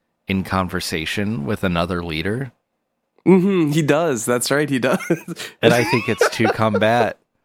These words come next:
Speaker 1: all of the meanies calling him a stupid little dipshit.
Speaker 2: Right. He's like, "No, you see, I'm in the thinking man's dipshit pose.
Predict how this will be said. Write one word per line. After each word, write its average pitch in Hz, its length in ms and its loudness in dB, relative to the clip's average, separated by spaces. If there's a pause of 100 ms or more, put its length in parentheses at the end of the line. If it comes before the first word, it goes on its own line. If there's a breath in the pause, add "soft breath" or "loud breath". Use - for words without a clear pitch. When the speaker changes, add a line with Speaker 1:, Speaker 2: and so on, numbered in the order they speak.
(400 loud breath)
Speaker 1:
all 110 240 4
of 95 160 -4
the 98 100 -2
meanies 98 680 2
calling 98 340 0
him 92 400 -2 (580 loud breath)
a 87 160 -4
stupid 92 460 -4
little 85 260 -4
dipshit. - 540 -6 (320)
Speaker 2:
Right. 180 400 0
He's 151 240 0
like, 147 180 0
"No, 151 380 0
you 143 160 -4
see, 170 360 0
I'm 139 220 0
in 165 120 0
the 151 80 2
thinking 175 460 2
man's 113 340 0
dipshit - 480 -4
pose. 107 540 -2